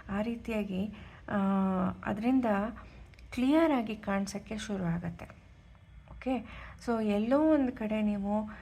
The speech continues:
ಅದರಲ್ಲಿ ಎಲ್ಲೋ ಮುಳುಗೋಗಿದ್ದೀನಿ, ಆ, ಮುಳುಗೋಗ್ತಾ ಇದ್ದೀನಿ ಅನ್ನೋ ಒಂದು ಭಯ ಇರ್ಬೋದು. So ಅದರಿಂದ ಹೊರಬರಕ್ಕೆ ನಿಮ್ಗೆ ಸಹಾಯ ಆಗತ್ತೆ ಅಂತ ಕೂಡ ಇಲ್ಲಿ ನಿಮ್ಗೆ ನಾನು ಹೇಳಕ್ಕೆ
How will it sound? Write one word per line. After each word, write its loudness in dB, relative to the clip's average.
ಅದರಲ್ಲಿ 0
ಎಲ್ಲೋ 0
ಮುಳುಗೋಗಿದ್ದೀನಿ, 0
ಆ, 2
ಮುಳುಗೋಗ್ತಾ 0
ಇದ್ದೀನಿ 0
ಅನ್ನೋ -2
ಒಂದು -2
ಭಯ 0
ಇರ್ಬೋದು. -4
So -4
ಅದರಿಂದ 0
ಹೊರಬರಕ್ಕೆ -2
ನಿಮ್ಗೆ -4
ಸಹಾಯ -6
ಆಗತ್ತೆ -4
ಅಂತ -4
ಕೂಡ -8
ಇಲ್ಲಿ -2
ನಿಮ್ಗೆ -2
ನಾನು -4
ಹೇಳಕ್ಕೆ -4